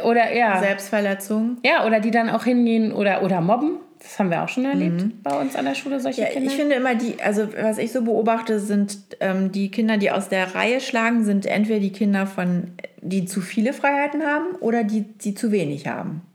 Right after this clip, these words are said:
Speaker 1: Mhm.
Speaker 2: Also man muss wirklich, das ist so ein goldener Mittelweg, den man da finden
Speaker 1: Mhm.
Speaker 2: muss.
Speaker 1: Und der ist auch ganz schön schwer zu finden, finde ich.
Speaker 2: Ja.
Speaker 1: Also das muss man jetzt auch mal wieder nochmal sagen. Es ist gar nicht so einfach mit
Speaker 2: Ja.
Speaker 1: diesen Teenagern.
Speaker 2: Nee,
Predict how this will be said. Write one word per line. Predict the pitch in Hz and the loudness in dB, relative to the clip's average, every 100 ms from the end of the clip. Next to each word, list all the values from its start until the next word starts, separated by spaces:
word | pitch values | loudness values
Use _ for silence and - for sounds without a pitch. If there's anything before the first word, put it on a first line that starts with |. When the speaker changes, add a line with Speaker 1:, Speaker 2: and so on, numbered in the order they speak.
| _ | _
Speaker 1:
Mhm. | 202 196 190 | -4 -2 0
Speaker 2:
Also | 190 202 | 2 2
man | 202 208 | 4 4
muss | 240 254 - - _ _ _ | 2 -2 -10 -20 _ _ _
wirklich, | 226 233 269 - - | -2 0 -4 -6 -6
das | 202 202 | -6 -2
ist | 220 202 - - | -4 -4 -10 -2
so | |
ein | 220 214 | 0 2
goldener | 190 196 226 254 262 | 2 2 2 0 0
Mittelweg, | 233 247 156 156 160 | 0 0 0 0 -2
den | 190 180 | 0 2
man | 175 | 2
da | 170 | 2
finden | 180 240 202 175 | 0 0 2 2
Speaker 1:
Mhm. | |
Speaker 2:
muss. | 170 214 | 2 0
Speaker 1:
Und | 208 | 2
der | 180 185 | 2 2
ist | 185 | 0
auch | 196 | -2
ganz | 190 | -2
schön | 196 185 | -2 -4
schwer | 185 180 | -4 -6
zu | 175 | -8
finden, | - 190 180 | -8 -8 -8
finde | 202 180 | -6 -6
ich. | 180 - _ | -8 -12 _
Speaker 2:
Ja. | - 180 | -6 -2
Speaker 1:
Also | 190 185 | -2 -4
das | 185 190 | -6 -4
muss | 202 202 | -4 -2
man | 190 | -4
jetzt | 190 | -2
auch | 185 | -2
mal | 180 | -2
wieder | 180 180 | 0 -2
nochmal | 180 208 208 220 185 | 0 0 2 2 0
sagen. | 190 226 240 220 320 302 | -2 0 0 0 -2 -4
Es | |
ist | 294 | -4
gar | 311 | -4
nicht | 381 370 | -2 -4
so | 359 | -4
einfach | 370 427 269 | -4 -4 -4
mit | 254 277 | -2 -2
Speaker 2:
Ja. | 269 196 | -2 -2
Speaker 1:
diesen | - - | -2 -4
Teenagern. | 160 - - - - - - - - | -4 -4 -4 -6 -6 -8 -10 -16 -8
Speaker 2:
Nee, | 190 180 | -6 -4